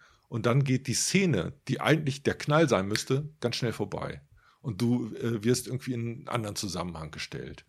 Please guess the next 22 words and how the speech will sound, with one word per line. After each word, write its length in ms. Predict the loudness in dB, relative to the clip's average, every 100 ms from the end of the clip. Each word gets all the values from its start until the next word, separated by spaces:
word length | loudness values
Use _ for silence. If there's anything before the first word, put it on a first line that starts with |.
| _
Oder 180 | 2 4
die 80 | 6
Grundlage 580 | 6 6 6 4 2
für 140 | -4 -2
das, 220 | 0 0
was 100 | -4
jetzt 160 | -4 2
kommen 240 | 4 4
sollte, 480 | 0 0 -2 -6 -8 -10
bröselt 440 | 0 2 2 -2
einfach 240 | -2 -2 -6
zusammen 500 | -4 -2 -2 -4 -4
und, 340 | -6 -6 -2
äh, 280 | 2 2 0
ein 180 | -4 -2
anderes 240 | -2 -4
Problem 380 | -6 -8 -8 -8
tut 180 | -12 -12
sich 180 | -10
auf. 220 | -8 -8 -4
Also 180 | -2 -2
dieser 720 | -2 2 4 4 4 0 -4